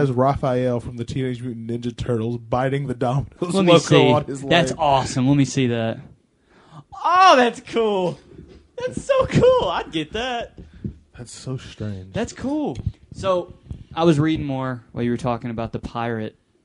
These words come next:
Speaker 2: lady who's married, Jack Sparrow impression that's married to Jack whatever. Um,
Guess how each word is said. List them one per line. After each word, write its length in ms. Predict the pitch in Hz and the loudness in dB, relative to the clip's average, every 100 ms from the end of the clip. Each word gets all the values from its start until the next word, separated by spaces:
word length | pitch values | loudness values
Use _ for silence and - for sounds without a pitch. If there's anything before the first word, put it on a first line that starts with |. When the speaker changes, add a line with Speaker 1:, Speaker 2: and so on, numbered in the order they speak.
| - | -16
Speaker 2:
lady 420 | 113 113 113 113 | -12 -10 -10 -8
who's 220 | 110 107 | -8 -8
married, 380 | 107 113 113 110 | -6 -4 -4 -2
Jack 200 | 117 117 | -2 -2
Sparrow 220 | - 120 | -2 -2
impression 340 | 117 113 113 117 | -2 -4 -6 -6
that's 140 | 110 | -8
married 380 | 107 110 113 110 | -6 -4 -4 -6
to 80 | 107 | -8
Jack 460 | 110 113 110 - _ _ _ _ - | -6 -6 -8 -14 _ _ _ _ -20
whatever. 800 | 107 104 113 110 104 - 98 92 _ - - _ _ - _ - - | -12 -4 -2 -2 -8 -14 -20 -20 _ -20 -20 _ _ -20 _ -12 0
Um, 640 | 139 131 120 110 101 101 | 2 4 2 0 -4 -12